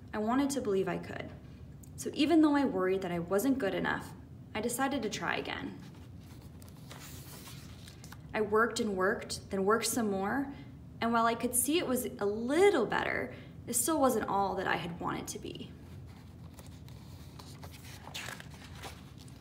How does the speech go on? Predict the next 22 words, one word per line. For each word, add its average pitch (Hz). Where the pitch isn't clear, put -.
I 269
stormed 247
up 208
to -
the 196
sculptor. 170
"See, 294
I -
told 262
you 180
I 214
wasn't 240
any 226
good, 190
and 208
this 285
proves -
it. -
Are 226
you 285
happy 220
now?" 302